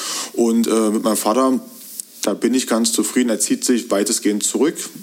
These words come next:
lässt mich machen und, ähm,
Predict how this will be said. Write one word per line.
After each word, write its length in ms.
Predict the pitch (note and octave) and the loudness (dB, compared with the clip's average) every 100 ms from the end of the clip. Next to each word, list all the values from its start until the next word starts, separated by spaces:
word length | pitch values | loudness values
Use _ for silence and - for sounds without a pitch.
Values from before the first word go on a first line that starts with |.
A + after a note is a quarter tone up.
| - | -2
lässt 260 | - - | -2 0
mich 120 | G2+ | -2
machen 400 | G#2+ G#2+ C#3+ C#3 - - - - - - - - - - | 0 0 2 0 -2 -12 -16 -16 -14 -14 -12 -10 -6 0
und, 500 | A2+ A2+ A2+ A2 - | 2 4 4 2 2
ähm, 380 | G#2 G#2 G2+ | 2 0 -2